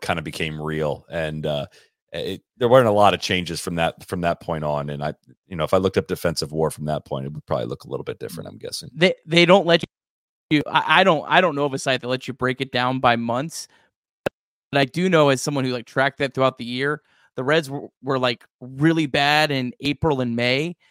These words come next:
Speaker 2: And then, but their, like, number of, of defensive run saves or outs above average didn't really end up falling all that far. It was kinda, like, stayed, you know, almost like a zero, but they were already so far bad that they were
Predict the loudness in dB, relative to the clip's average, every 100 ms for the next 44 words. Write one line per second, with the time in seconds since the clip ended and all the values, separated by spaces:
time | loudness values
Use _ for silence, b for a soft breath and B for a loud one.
0 | _ _ -2 0 0 0 -2 0 0 0
1 | -2 0 0 2 4 6 4 0 -8 _
2 | _ _ _ -4 -2 -2 -4 -4 -4 _
3 | -18 -8 -6 -4 -2 -2 0 -2 -2 -2
4 | -2 0 2 4 4 0 -4 0 0 0
5 | 2 4 4 2 0 0 -2 -4 -2 0
6 | 0 0 -2 0 0 -2 -4 0 2 2
7 | -2 _ _ -6 -6 -6 -2 0 0 -2
8 | -6 -8 -2 -2 -2 -6 _ _ _ _
9 | _ -6 -4 -2 0 0 0 -2 -6 -6
10 | 0 4 6 4 0 -2 0 2 2 2
11 | 0 -2 0 0 2 2 0 -2 -4 -6
12 | -6 -8